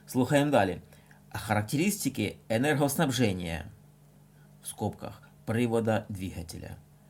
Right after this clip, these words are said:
Напряжение питающей сети сто девяносто двести сорок.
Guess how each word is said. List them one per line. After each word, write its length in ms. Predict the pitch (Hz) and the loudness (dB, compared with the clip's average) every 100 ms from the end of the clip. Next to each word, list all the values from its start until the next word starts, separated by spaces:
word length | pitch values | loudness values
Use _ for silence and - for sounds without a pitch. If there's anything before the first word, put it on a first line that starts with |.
| - - - - - - | -20 -20 -20 -20 -16 -4
Напряжение 640 | 107 120 127 151 165 131 | 0 4 6 6 6 4
питающей 540 | 110 123 135 123 123 | 4 6 6 6 2
сети 480 | 107 120 104 92 - - - - - - | 2 -2 -2 -8 -8 -16 -20 -20 -20 -16
сто 180 | - 120 | -2 2
девяносто 600 | 117 123 147 151 110 85 | 4 4 4 2 0 -4
двести 640 | - 104 113 101 104 110 | 0 0 2 0 -2 -4
сорок. 480 | 104 101 65 - | -6 -6 -8 -12